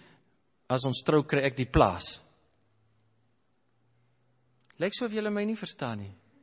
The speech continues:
Sukkel julle met my Afrikaans? Moet ek Engels praat? As ek met Trudy 'n verhouding sou aangaan,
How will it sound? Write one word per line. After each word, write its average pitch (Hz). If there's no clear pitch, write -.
Sukkel 220
julle 208
met 196
my 180
Afrikaans? 143
Moet 156
ek -
Engels 240
praat? 104
As 190
ek 254
met 170
Trudy 196
'n 156
verhouding 185
sou 160
aangaan, 147